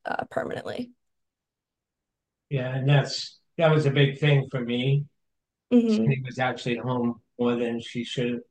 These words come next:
Speaker 2: longer than she should have been.
Speaker 1: Mm-hmm.
Speaker 2: Um, but we thought it was Lyme disease, and we thought it would,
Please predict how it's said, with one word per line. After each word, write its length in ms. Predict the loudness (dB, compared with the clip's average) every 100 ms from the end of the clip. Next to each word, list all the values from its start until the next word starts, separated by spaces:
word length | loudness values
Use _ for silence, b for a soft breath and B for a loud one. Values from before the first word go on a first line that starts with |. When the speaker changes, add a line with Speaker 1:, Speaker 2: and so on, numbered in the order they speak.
| 0
Speaker 2:
longer 400 | 6 6 6 4
than 160 | 0
she 200 | -2 -8
should 240 | -6 -6 -6
have 100 | -2
been. 360 | 2 4 4 2 _ _ _
Speaker 1:
Mm-hmm. 360 | 6 6 4 0 -8 -14
Speaker 2:
Um, 280 | -6 -6 -6 -2
but 100 | 0
we 180 | 0 2
thought 200 | 2 2
it 40 |
was 140 | 0
Lyme 280 | -2 -2 -2
disease, 480 | -4 -6 -6 -6 -6
and 80 | -6
we 120 | -6
thought 220 | -4 -2
it 80 | -2
would, 160 | -6